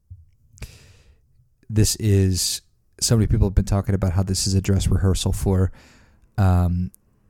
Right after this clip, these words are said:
for future such events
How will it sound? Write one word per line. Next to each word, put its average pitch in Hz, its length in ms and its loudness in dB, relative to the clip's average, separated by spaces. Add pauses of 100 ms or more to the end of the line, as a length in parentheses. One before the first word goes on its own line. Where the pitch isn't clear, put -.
(160)
for 101 220 0
future 95 840 0 (380)
such - 340 0
events - 680 -2